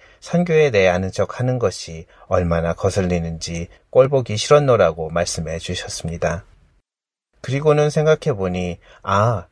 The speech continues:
이게 우리가 막아달라고 기도했던 사탄의 공격이라는 것이구나." 하고 깨닫게 되어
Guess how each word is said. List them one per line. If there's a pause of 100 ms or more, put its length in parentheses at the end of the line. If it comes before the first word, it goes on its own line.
(360)
이게
우리가
막아달라고
기도했던
사탄의
공격이라는
것이구나." (260)
하고
깨닫게
되어